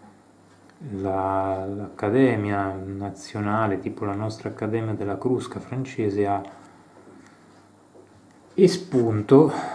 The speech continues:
ha eliminato l'accento circonflesso, un altro segno a mio parere di decadenza della civiltà francese.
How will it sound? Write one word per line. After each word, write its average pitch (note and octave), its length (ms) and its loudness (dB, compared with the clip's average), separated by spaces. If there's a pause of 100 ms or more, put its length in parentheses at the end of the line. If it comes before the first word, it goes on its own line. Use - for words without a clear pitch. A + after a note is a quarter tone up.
(120)
ha G2+ 380 -2
eliminato A#2 720 0
l'accento G2 600 -6
circonflesso, G2 920 -8
un G2+ 100 -6
altro G#2 240 -6
segno G2+ 400 -4
a F#2+ 40 -8
mio G2+ 140 -6
parere G2+ 340 0
di G#2 160 -4
decadenza G2+ 760 -2
della F#2+ 240 -4
civiltà G#2 420 -10
francese. F#2 1000 -6